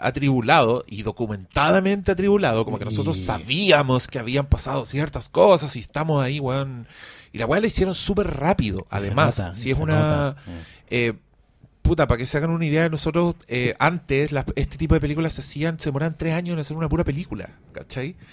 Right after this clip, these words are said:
Speaker 1: Solo porque se echaban dos años en efectos especiales, ahora tienen a cien millones de weones trabajando. Entonces, yo creo que la exigencia era súper alta,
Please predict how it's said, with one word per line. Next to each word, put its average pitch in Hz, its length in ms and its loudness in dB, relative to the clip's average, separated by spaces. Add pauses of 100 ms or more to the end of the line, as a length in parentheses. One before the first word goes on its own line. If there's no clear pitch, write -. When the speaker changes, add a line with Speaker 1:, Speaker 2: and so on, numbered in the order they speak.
(380)
Speaker 1:
Solo 185 360 2
porque 175 280 -2
se - 120 -8
echaban 156 320 -4
dos 151 160 0
años 165 220 -4
en 160 80 -2
efectos 160 260 -6
especiales, 143 420 -2
ahora 135 240 -2
tienen 160 280 -4
a 160 160 -2
cien 165 240 -10
millones 165 360 -4
de 156 120 -2
weones 151 260 -4
trabajando. 147 380 -4
Entonces, 165 340 0 (480)
yo 135 100 -4
creo 165 160 2
que 165 200 0
la 139 160 -2
exigencia 175 580 -4
era 180 140 0
súper 202 360 4
alta, 139 440 2